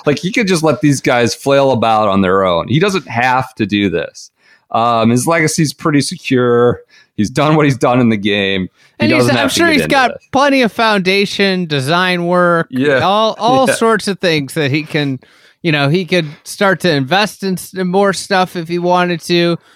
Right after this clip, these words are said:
Speaker 2: There's plenty of things that he could do. You know, he could decide he wants to mow his lawn. Some people find mowing their lawn therapeutic. You know, you know what he doesn't
Speaker 1: Do
Speaker 2: need
Speaker 1: stuff
Speaker 2: to
Speaker 1: with
Speaker 2: do?
Speaker 1: Charlie.
Speaker 2: What he doesn't
Speaker 1: Yeah.
Speaker 2: need to do. He doesn't have to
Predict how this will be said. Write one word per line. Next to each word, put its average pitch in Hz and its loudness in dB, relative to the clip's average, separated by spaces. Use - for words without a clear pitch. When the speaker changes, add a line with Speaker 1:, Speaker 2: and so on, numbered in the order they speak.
Speaker 2:
There's 277 -2
plenty 294 2
of 240 0
things 208 0
that 175 -2
he 151 -2
could 139 -6
do. 120 -6
You 151 -2
know, 185 0
he 240 0
could 277 -4
decide 277 -2
he 277 -2
wants 269 0
to 294 -4
mow 269 4
his 233 0
lawn. 247 0
Some 214 -4
people 226 -4
find 220 -2
mowing 233 2
their 240 2
lawn 247 2
therapeutic. 139 -2
You 180 0
know, 190 0
you 240 0
know 311 4
what 320 4
he 247 0
doesn't 233 2
Speaker 1:
Do 220 0
Speaker 2:
need 175 2
Speaker 1:
stuff 254 2
Speaker 2:
to - 0
Speaker 1:
with 151 0
Speaker 2:
do? 139 0
Speaker 1:
Charlie. 208 2
Speaker 2:
What 208 0
he 226 -2
doesn't 240 0
Speaker 1:
Yeah. 120 2
Speaker 2:
need 156 -2
to 147 -2
do. 120 -6
He 180 -6
doesn't 220 -2
have 185 -4
to 131 -4